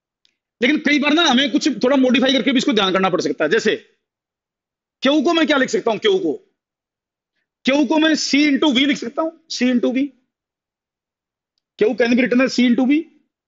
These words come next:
तो यू क्या बनेगा? सी स्क्वायर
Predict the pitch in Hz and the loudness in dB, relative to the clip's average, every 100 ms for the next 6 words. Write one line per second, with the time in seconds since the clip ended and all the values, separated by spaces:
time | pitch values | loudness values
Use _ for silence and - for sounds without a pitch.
0 | _ _ _ _ _ - 190 202 269 262 | _ _ _ _ _ -2 0 2 2 2
1 | 269 269 294 285 - _ _ _ _ _ | 2 0 -2 -6 -20 _ _ _ _ _
2 | _ _ _ _ _ _ _ _ - - | _ _ _ _ _ _ _ _ -6 -2
3 | 233 226 277 285 | -2 -2 -2 0